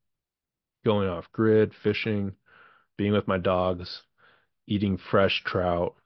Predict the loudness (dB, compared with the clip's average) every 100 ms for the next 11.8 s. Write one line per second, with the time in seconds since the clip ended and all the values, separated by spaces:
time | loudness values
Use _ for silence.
0 | -6 -4 -4 -8 -8 -8 -8 -8 -12 -20
1 | _ _ -6 0 2 2 0 -2 -2 -4
2 | -4 -4 -4 -6 -8 -8 -6 -4 -2 -4
3 | -6 _ _ -20 -20 -20 -6 -4 0 0
4 | 0 -2 -2 -2 -2 -4 -6 -4 -6 -6
5 | -8 -16 _ _ _ _ -4 4 6 6
6 | 4 0 _ _ _ _ _ _ _ _
7 | 0 2 4 4 4 2 -2 -8 -6 0
8 | 2 2 2 2 2 -2 -6 -12 -18 _
9 | _ _ _ _ _ -6 -2 0 2 2
10 | 4 4 2 2 0 0 -2 -2 0 -2
11 | -4 -4 -4 -4 -4 -8 -10 -14